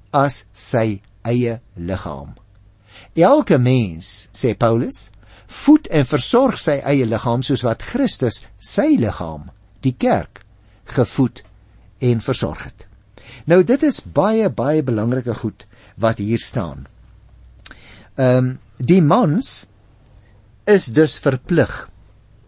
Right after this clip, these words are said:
om hulle vrouens lief te hê. Net soos wat 'n mens jou eie liggaam lief het. Nou, kan 'n mens natuurlik die vraag vra,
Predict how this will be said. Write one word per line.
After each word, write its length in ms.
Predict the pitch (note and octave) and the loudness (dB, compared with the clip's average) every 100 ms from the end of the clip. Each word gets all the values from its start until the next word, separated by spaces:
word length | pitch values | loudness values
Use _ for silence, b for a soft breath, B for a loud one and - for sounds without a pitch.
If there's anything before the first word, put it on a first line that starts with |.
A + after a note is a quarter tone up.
| _ - | _ -2
om 160 | B2 | 0
hulle 120 | A2+ A2 | 0 -2
vrouens 420 | B2 A2 G2+ F#2+ | -2 -2 -2 -4
lief 180 | F#2+ - | -6 -8
te 100 | E2+ | -12
hê. 220 | C#2+ B1 - - _ _ _ _ _ - b b - - _ - | -12 -16 -20 -20 _ _ _ _ _ -20 b b -20 -20 _ 0
Net 240 | A#2+ C#3+ | 0 2
soos 160 | E3+ C3+ | 0 2
wat 160 | D3 | 2
'n 80 | D3 | 2
mens 280 | B2+ B2+ C3 | 2 0 2
jou 160 | C#3 B2+ | 2 2
eie 360 | B2+ B2+ C#3 C3+ - | 2 2 0 -4 0
liggaam 520 | D3 F3 B3 D#3 G#2+ | 2 2 -2 -4 -6
lief 240 | F#2 G#2 | -6 -8
het. 280 | E2+ D#2+ - - _ B B B - | -8 -14 -16 -20 _ B B B 2
Nou, 340 | D#3 G#3+ F#3+ - | 4 4 0 -4
kan 160 | - C4 | -2 0
'n 60 | E4 | 0
mens 180 | C#4+ | 0
natuurlik 360 | G3+ C#3+ F#3+ D#3 | 0 0 -2 -2
die 120 | B2+ | -4
vraag 340 | - E3 C#3 - | 0 0 0 -2
vra, 540 | - A3+ D#3+ F2+ | -4 -2 0 -2